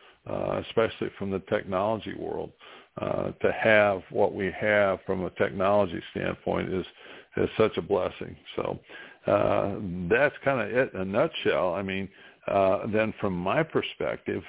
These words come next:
uh, I'm able to, to help, uh, the, the Q streaming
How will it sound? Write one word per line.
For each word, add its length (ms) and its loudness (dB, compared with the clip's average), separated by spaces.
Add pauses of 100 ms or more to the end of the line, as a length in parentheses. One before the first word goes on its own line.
(120)
uh, 320 4
I'm 280 0
able 280 0
to, 360 0 (120)
to 120 2
help, 380 4 (540)
uh, 600 -6 (680)
the, 400 -2
the 120 2 (140)
Q 160 0 (140)
streaming 520 -2